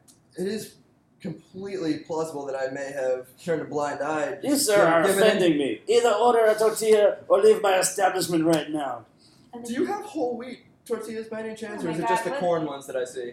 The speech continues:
Speaker 3: What do you think we are, queer?
Speaker 1: Excuse me?
Speaker 3: <laughs>
Speaker 2: You heard her.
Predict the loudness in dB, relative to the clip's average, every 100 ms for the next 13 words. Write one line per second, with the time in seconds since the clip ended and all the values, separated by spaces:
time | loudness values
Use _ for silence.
0 | -14 -20 -16 -16 -18 -20 -14 -12 -12 -16
1 | -14 -14 -16 -20 _ _ _ _ _ _
2 | _ _ -8 -4 -4 -6 -10 -16 -14 -12
3 | -12 -4 0 0 0 -2 -4 -4